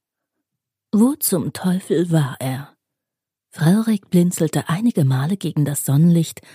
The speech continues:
das an diesem Morgen für seinen Geschmack ein wenig zu hell durch die cremefarbenen Vorhänge ins Schlafzimmer fiel. Er rieb sich die Augen.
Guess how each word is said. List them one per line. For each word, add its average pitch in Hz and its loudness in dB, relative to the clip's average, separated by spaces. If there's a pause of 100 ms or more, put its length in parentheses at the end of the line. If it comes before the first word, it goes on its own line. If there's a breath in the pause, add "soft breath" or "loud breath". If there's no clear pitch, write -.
(160 soft breath)
das 185 -2
an 185 4
diesem 240 2
Morgen 143 2
für 135 -4
seinen 151 0
Geschmack 143 -2
ein 220 2
wenig 220 -2
zu 233 -2
hell 151 0 (280 soft breath)
durch 160 0
die 147 -2
cremefarbenen 180 0
Vorhänge 139 0
ins 202 -2
Schlafzimmer 143 -2
fiel. - -6 (680)
Er 196 6
rieb 233 0
sich - -6
die 247 -2
Augen. 151 -2